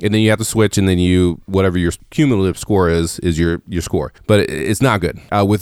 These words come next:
this, though, I mean, obviously, it, it just turns into a three-player game, which I would say my favorite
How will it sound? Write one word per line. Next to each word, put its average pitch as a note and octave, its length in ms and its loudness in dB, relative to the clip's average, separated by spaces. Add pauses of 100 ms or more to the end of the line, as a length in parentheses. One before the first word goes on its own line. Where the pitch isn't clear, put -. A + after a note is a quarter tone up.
this, G3+ 300 0
though, F2 400 -2 (240)
I G#2+ 100 2
mean, G#2 140 0
obviously, G#2+ 500 0
it, - 140 -6
it - 160 -12
just A2+ 220 -2
turns D#3 200 0
into B2 220 0
a G2 60 2
three-player G2 420 0
game, D2+ 240 -6
which G2 260 0
I G2+ 160 -2
would A#2+ 120 -2
say G#2+ 140 0
my G2+ 180 0
favorite G#2 480 -2